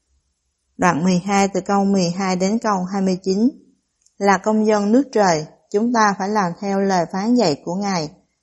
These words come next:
sống thánh sạch và làm cho người hòa thuận,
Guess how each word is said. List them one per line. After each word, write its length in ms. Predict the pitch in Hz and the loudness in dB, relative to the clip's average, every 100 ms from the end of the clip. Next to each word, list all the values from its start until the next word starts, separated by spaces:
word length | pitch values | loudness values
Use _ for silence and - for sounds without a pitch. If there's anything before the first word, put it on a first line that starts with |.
| _ | _
sống 440 | - - 190 196 262 | -14 -8 -4 -2 -2
thánh 160 | 220 226 | -2 -4
sạch 260 | - 208 - _ _ _ - | -4 -8 -8 _ _ _ -6
và 100 | 190 | 0
làm 260 | 190 185 175 180 | 2 2 0 0
cho 100 | 220 | 0
người 260 | 220 202 | 2 2
hòa 200 | 185 175 - | 0 -2 -4
thuận, 200 | 185 | -6